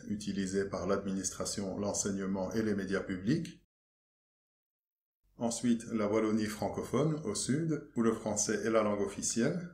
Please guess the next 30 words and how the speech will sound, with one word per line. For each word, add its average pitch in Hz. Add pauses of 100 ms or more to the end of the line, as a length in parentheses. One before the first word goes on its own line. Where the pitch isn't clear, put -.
(300)
sauf 120
pour 107
la 98
minorité 104
germanophone 98
présente 92
à 92
l'est, 113
qui 110
bénéficie 98
d'une 95
certaine -
autonomie. 92 (1800)
Et 110
finalement, 113
la 113
région 110
de 104
Bruxelles-Capitale, 104
où 110
le 104
néerlandais 104
et 131
le 127
français 107
sont 120
reconnus 113
comme 107
langue 98
officielle. 90